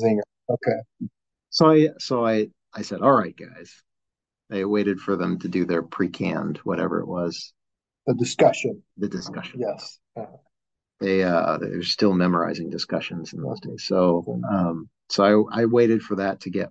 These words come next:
Speaker 2: over. And, uh, and then I said, "All right, I got a question for you." And then I unload that.
Speaker 1: The zinger.
Speaker 2: The zinger.
Speaker 1: Okay.
Speaker 2: And,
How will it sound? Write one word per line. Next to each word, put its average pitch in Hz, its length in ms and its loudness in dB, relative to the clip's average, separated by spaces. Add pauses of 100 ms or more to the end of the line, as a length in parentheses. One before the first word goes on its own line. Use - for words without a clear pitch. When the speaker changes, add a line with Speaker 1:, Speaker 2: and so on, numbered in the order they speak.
(160)
Speaker 2:
over. - 360 -8 (880)
And, 101 560 6
uh, 95 420 4 (300)
and 110 180 4
then 120 120 6
I 123 100 4
said, 95 180 -4
"All 151 200 6
right, 98 320 -6
I 139 120 -4
got 117 160 -2
a - 80 -16
question - 500 -16
for - 160 -20
you." 143 120 -20 (800)
And 104 120 -4
then 110 140 0
I 104 200 0
unload 92 500 0
that. 80 260 -2 (240)
Speaker 1:
The 120 120 -4
zinger. 117 480 2
Speaker 2:
The 92 80 -2
zinger. 82 480 -6
Speaker 1:
Okay. - 300 -8 (840)
Speaker 2:
And, - 200 -2